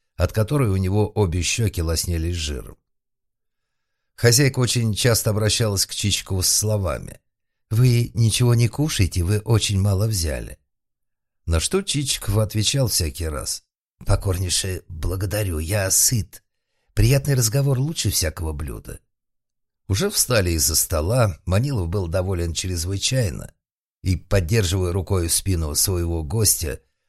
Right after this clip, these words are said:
готовился таким образом припроводить его в гостиную, как вдруг гость объявил с весьма значительным видом, что он намерен с ним поговорить об одном очень нужном деле. «В таком случае позвольте мне вас попросить мой кабинет»,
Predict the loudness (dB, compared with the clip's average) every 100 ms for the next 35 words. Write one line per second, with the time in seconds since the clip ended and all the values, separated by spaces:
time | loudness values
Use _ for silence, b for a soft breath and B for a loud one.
0 | _ 0 0 0 -2 0 2 2 0 0
1 | 0 0 0 0 0 -2 -2 -4 -2 0
2 | 0 0 -2 -2 -2 -2 0 0 -2 -2
3 | -2 -2 -6 -12 -16 _ _ _ -4 -2
4 | 0 -2 0 0 0 0 -4 -6 -4 -2
5 | -2 0 0 0 0 0 0 -2 -4 -4
6 | -4 -2 -2 -2 -4 -12 -16 _ _ _
7 | _ 0 2 4 2 2 2 2 2 0
8 | 0 -2 0 2 2 2 -2 -4 -2 0
9 | 0 0 0 -2 -2 -2 -4 -6 -6 -4
10 | -4 -4 -4 -6 -8 -10 -16 _ _ _
11 | _ _ _ _ _ _ _ _ _ _
12 | 2 2 2 -4 -4 -4 -4 -6 0 2
13 | 4 2 0 -2 -4 -4 -6 -2 2 2
14 | 2 0 0 2 2 0 0 0 0 -2
15 | 0 0 -4 -8